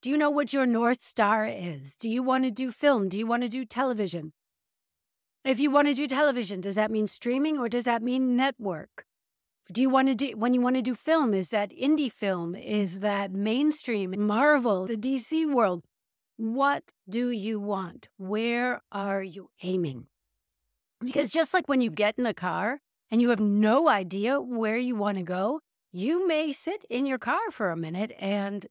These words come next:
just think, uh, "What am I doing here? Where am I going?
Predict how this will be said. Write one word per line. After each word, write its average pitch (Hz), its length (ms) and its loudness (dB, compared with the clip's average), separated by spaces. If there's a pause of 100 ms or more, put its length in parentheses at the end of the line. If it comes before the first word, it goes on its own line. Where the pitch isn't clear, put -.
just 220 420 -6
think, 254 340 -2 (120)
uh, 196 260 0
"What 190 160 -4
am 277 80 0
I 269 80 0
doing 226 320 -4
here? 151 300 -8 (300)
Where 190 140 -2
am 277 100 0
I 262 80 -2
going? 226 520 0